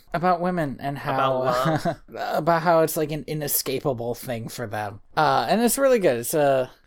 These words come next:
Speaker 1: <laughs>
Speaker 2: It's a fun song.
Speaker 1: You've seen the Muppets. It's good.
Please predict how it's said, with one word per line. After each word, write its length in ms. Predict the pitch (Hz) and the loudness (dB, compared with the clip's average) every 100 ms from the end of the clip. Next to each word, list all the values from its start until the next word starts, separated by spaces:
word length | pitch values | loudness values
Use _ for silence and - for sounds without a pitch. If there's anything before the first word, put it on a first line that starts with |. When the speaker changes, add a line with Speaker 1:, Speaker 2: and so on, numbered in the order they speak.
| - | -4
Speaker 1:
<laughs> 240 | - - | -4 -4
Speaker 2:
It's 160 | 175 196 | -4 -2
a 60 | 208 | 2
fun 260 | 208 214 | 2 2
song. 460 | - 131 131 180 208 - - | -2 0 0 -2 -6 -18 -2
Speaker 1:
You've 300 | 339 320 214 | 4 6 6
seen 600 | - - 185 175 147 135 | 4 4 4 2 0 0
the 120 | 135 | -2
Muppets. 1080 | 131 135 123 - 147 170 - - - - - _ | 2 2 2 2 -2 0 0 0 0 -4 -12 _
It's 460 | - 349 294 254 - _ | -2 0 2 0 -2 _
good. 400 | - 185 135 165 | -4 -2 0 2